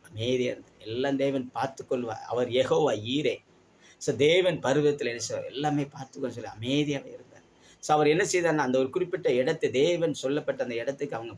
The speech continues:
போனாங்க. அந்த இடத்துக்கு போய் அங்க ஒரு பலிபீடத்தை அவர் செட் பண்ணிடுகிறார். பலிபீடத்தை அவர் அமைக்கிறார். அந்த பலிபீடத்துல என்ன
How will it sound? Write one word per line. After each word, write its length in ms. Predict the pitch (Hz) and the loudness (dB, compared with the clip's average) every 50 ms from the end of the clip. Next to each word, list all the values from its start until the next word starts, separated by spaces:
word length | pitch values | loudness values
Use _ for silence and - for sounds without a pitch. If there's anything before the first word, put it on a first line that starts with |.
| - | -8
போனாங்க. 400 | - 131 139 143 139 127 120 120 107 98 110 110 - - - _ | -4 -2 -2 -2 -2 -2 -4 -6 -6 -8 -10 -12 -14 -18 -18 _
அந்த 180 | - 107 104 113 | -10 -6 -4 -2
இடத்துக்கு 360 | 120 143 143 143 143 135 - | -2 -2 -2 -4 -10 -12 -12
போய் 500 | - - 123 131 135 127 120 117 113 110 | -8 -2 0 0 2 2 0 -4 -6 -10
அங்க 240 | - 123 131 131 120 | -8 -8 -6 -2 -2
ஒரு 120 | 123 117 107 - | -2 -4 -4 -10
பலிபீடத்தை 840 | 104 107 120 143 143 131 - 120 120 113 - - 107 107 104 98 - _ | -8 -2 -2 -2 0 0 0 0 0 0 -2 -4 -4 -4 -4 -4 -6 _
அவர் 200 | - 101 - 101 | -14 -12 -12 -8
செட் 260 | - - - 113 107 - - - | -8 -6 -6 -6 -6 -8 -16 -20
பண்ணிடுகிறார். 480 | 107 - - 95 - - - - - _ _ _ - - _ _ | -20 -16 -18 -16 -16 -16 -18 -18 -20 _ _ _ -20 -20 _ _
பலிபீடத்தை 520 | 139 147 165 165 156 165 147 147 143 - 139 | 2 4 4 4 2 2 2 2 2 2 -2
அவர் 220 | 123 113 110 101 | 0 0 -2 -4
அமைக்கிறார். 760 | 95 110 123 139 151 156 - 156 139 123 107 - 113 - - - - | -4 -2 -2 -2 -2 0 0 0 0 2 0 -2 -8 -12 -14 -14 -10
அந்த 160 | - 123 127 | -4 -4 -2
பலிபீடத்துல 800 | 120 110 127 139 170 185 170 156 139 147 143 139 - 135 131 113 110 | 0 2 2 2 2 4 2 2 2 2 0 0 0 0 0 0 0
என்ன 180 | 120 135 147 | 0 0 0